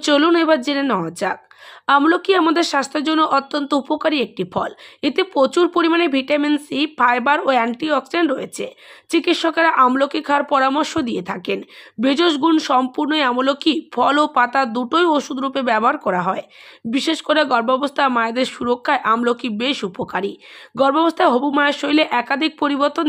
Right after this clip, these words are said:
দেখা যায়, যার কারণে খাওয়ার রুচি চলে যায়। আমলকি টক জাতীয় ফল হয়, এটা গর্ভবতীরা খেতেও পছন্দ করেন। তাছাড়া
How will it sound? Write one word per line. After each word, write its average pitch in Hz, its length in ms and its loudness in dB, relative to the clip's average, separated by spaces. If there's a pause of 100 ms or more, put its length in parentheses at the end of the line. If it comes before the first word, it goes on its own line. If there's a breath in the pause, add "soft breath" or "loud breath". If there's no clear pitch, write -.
দেখা 202 280 -4
যায়, 185 180 -4 (380 loud breath)
যার 302 240 2
কারণে 339 240 4 (120)
খাওয়ার 262 280 4
রুচি 311 240 0 (100)
চলে 185 260 -2
যায়। 202 160 -6 (400 loud breath)
আমলকি 285 380 4 (100)
টক 277 160 4 (100)
জাতীয় 277 280 0 (120)
ফল 247 240 2
হয়, 285 180 2 (140)
এটা 233 140 -4 (120)
গর্ভবতীরা 294 520 0 (120)
খেতেও 247 320 0 (120)
পছন্দ 233 340 -2 (160)
করেন। 175 220 -4 (480 soft breath)
তাছাড়া 269 340 0